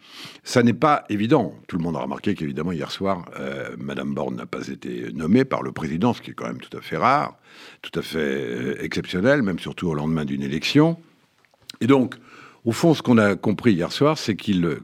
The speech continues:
continuait de se garder toutes les portes, euh,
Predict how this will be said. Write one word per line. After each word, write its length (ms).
continuait 440
de 120
se 160
garder 520
toutes 200
les 120
portes, 460
euh, 200